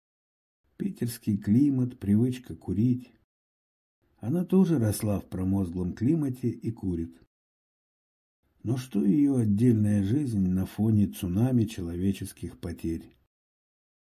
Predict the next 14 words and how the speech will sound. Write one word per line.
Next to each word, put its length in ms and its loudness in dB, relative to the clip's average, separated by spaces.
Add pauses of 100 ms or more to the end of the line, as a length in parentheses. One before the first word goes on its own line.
(140)
Пусть 300 -2
будет, 400 2
как 260 -8
будет. 480 -10 (1000)
Мир 260 4
предлагает 720 0
человечеству 800 2
естественный 800 0
отбор. 500 -8 (920)
Сначала 560 0
декларацию 760 -2
о 20 -6
правах 460 -4
человека 760 -4